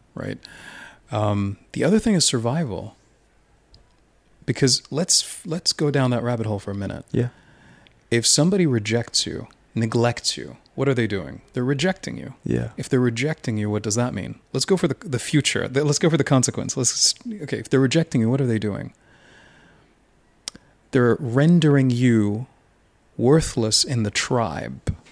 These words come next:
Speaker 2: Yes, yes, yes, yes.
Speaker 1: So now your value is less. You feel it. They are insinuating it. And now your place in the tribe is threatened. And now you fear being kicked out of the tribe because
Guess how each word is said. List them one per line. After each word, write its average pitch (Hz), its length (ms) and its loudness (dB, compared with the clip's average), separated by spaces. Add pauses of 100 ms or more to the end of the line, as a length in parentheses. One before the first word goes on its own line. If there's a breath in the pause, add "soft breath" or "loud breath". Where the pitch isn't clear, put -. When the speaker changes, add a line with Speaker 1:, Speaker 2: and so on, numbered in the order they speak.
Speaker 2:
Yes, 104 460 2
yes, 104 220 -2
yes, - 140 -10
yes. - 180 -4
Speaker 1:
So - 140 2
now 123 640 4
your 120 180 0
value 113 680 2
is 104 180 -4
less. 107 580 0 (100)
You 190 260 2
feel 98 340 -2
it. - 360 -10 (640 soft breath)
They 131 380 2
are 117 100 4
insinuating 104 680 0
it. - 280 -12 (1160 soft breath)
And 117 240 0
now 131 500 2 (480)
your 117 200 -2
place - 380 0
in 139 60 2
the 120 60 -2
tribe 117 300 0
is 101 100 0
threatened. 76 580 -2 (960 soft breath)
And 120 120 0
now 120 120 4
you 120 160 2
fear 120 220 2
being 110 200 -2
kicked - 240 -8
out 110 120 -2
of 101 60 -8
the 107 80 -6
tribe 117 340 0
because - 360 -6